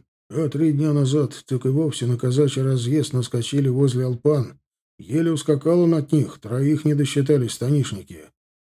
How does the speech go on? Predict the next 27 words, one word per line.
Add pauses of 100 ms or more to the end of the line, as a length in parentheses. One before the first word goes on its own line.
(140)
То
ли
их
подстрелили,
то
ли
на
аркан
взяли,
того
не
ведаю. (680)
А
вы
к
нам
надолго?" (920)
"Пока
не
успокоится
тут
у
вас", — (580)
ответил
Алексей. (1040)
"Это
хорошо", —